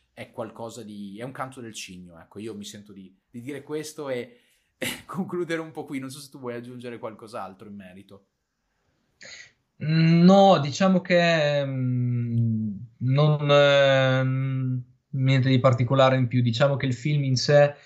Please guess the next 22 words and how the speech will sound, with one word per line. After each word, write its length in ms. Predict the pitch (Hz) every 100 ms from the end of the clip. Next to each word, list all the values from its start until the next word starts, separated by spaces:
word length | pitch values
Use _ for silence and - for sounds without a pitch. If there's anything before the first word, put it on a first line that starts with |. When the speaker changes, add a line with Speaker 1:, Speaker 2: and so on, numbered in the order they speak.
| _ _
Speaker 2:
eh, 160 | 123
cosa 400 | 117 135 135 127 - _ _ _ _ _ _ _ - - -
mi 80 | 135
sento 280 | 190 196 190
di 100 | 143
aggiungere, 1000 | 123 120 120 120 143 156 165 160 - -
ehm, 1000 | 123 123 120 117 117 113 110 107 107 -
una 160 | 127 131
descrizione, 1500 | 131 - 127 117 147 143 131 127 120 117 117 110 107 - _ _ -
mm, 480 | 107 98 73 62 58 57 - - - - -
un, 220 | 135 170 -
un 220 | 180 180
consiglio 880 | 185 139 - 147 127 113 110 - _ _ _
sul 320 | - - 180 127
che 140 | 156
cos'è 420 | 156 135 139 135
questo 300 | 127 120 131
film. 320 | 113 101 98 - _ _ _ -
Ehm, 1300 | 127 123 123 123 120 120 117 117 113 107 101 95 - _ _ _ _ _
è 100 | 147
un'esperienza 680 | 175 180 - 151 143 123 127
audiovisiva 720 | 120 113 107 101 98 98